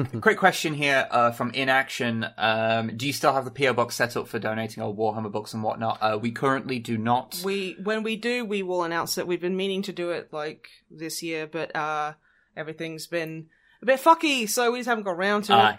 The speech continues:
Speaker 2: yeah, I don't, uh, if you, if you do not live, I don't know if you live in the U K, uh, but, uh, everything is stupidly expensive here because this country is on fire and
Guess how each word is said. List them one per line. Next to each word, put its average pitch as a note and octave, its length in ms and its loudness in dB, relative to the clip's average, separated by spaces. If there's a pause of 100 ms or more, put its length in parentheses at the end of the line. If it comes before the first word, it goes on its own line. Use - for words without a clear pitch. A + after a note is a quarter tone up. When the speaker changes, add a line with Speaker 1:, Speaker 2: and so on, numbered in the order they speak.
Speaker 2:
yeah, A2 260 4
I A#2 120 6
don't, B2+ 240 6
uh, A#2+ 200 8
if - 200 -2
you, B2+ 100 -2
if A#2+ 180 -4
you B2+ 140 -6
do A#2 100 -4
not B2+ 300 2
live, A#2+ 380 0
I A2+ 80 6
don't A2+ 100 4
know A2+ 80 2
if A2+ 160 -4
you A2+ 140 -6
live G#2+ 220 -4
in A2+ 160 -6
the G#2+ 60 -6
U A2+ 140 -4
K, G#2+ 340 -2
uh, G2+ 220 -2
but, A2 320 0
uh, A#2 180 6
everything D#3+ 440 0
is B2 100 -6
stupidly B2+ 420 -6
expensive B2 500 -4
here A2+ 140 -2
because A2 300 -10
this A2+ 140 -8
country A2+ 420 -4
is A2 100 -4
on A2 120 -4
fire A2 420 0
and G#2 220 -8